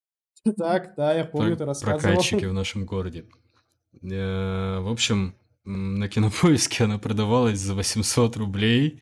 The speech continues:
Speaker 1: Сколько рублей?
Speaker 2: Восемьсот.
Speaker 1: Ни хрена себе.
Speaker 2: Я тоже охуел прям, типа, серьезно? И, в общем, на одном из сайтов была акция,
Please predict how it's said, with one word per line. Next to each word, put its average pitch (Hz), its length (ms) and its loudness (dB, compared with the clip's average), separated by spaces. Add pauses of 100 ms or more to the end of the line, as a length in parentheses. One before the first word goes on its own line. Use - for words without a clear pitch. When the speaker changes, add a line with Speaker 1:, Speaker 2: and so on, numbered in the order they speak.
Speaker 1:
Сколько 190 340 -6
рублей? 262 220 -2
Speaker 2:
Восемьсот. 107 1000 0 (120)
Speaker 1:
Ни 160 260 -2
хрена 165 500 0
себе. 117 320 6
Speaker 2:
Я 120 160 6
тоже 117 360 0
охуел 107 600 -2
прям, 90 400 -10 (180)
типа, 92 480 -8
серьезно? 110 800 0 (680)
И, 101 80 -10
в 98 100 -8
общем, 92 560 -6
на 107 200 0
одном 113 260 4
из 104 60 -2
сайтов 101 420 0
была 107 320 0
акция, 98 440 -6